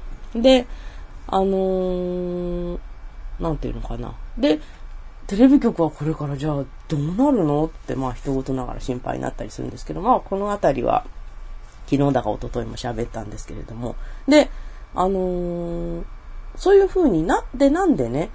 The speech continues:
あの、テレビ局が高いスポンサー料取れてたかって言ったら、やっぱり独占してたわけですよね。あの、テレビの、えー、なんだっけ。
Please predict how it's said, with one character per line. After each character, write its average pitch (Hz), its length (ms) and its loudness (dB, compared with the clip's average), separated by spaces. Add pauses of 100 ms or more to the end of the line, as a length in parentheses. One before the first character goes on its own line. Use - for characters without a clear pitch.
(320)
あ 135 140 0
の、 127 240 -2
テ - 140 0
レ 165 80 6
ビ 160 80 0
局 135 180 -4
が 127 80 -4
高 139 360 -2
い 117 80 -4
ス - 100 -12
ポ 131 120 -4
ン 131 80 0
サ 139 120 0
ー 127 60 0
料 123 120 -6
取 147 160 -2
れ 131 60 0
て 127 100 -8
た 120 120 -8
か - 120 -8
っ 127 40 -6
て - 120 -14
言 143 100 -2
っ - 20 -10
た - 180 4
ら、 214 80 10
や 165 80 10
っ 156 40 -2
ぱ 170 80 6
り 156 60 4
独 139 220 0
占 165 200 4
し 143 60 -6
て 165 100 2
た 123 100 -2
わ 110 160 -6
け - 80 -10
で - 120 -12
す - 140 -10
よ 139 100 -4
ね。 202 180 -2 (480)
あ 147 120 0
の、 139 260 -2 (440)
テ 180 100 2
レ 170 120 4
ビ 156 180 2
の、 143 300 0
え 113 920 -2 (360)
ー、 135 40 -4
な 131 80 -2
ん 117 60 -8
だ 113 80 -8
っ - 100 -10
け。 127 100 -10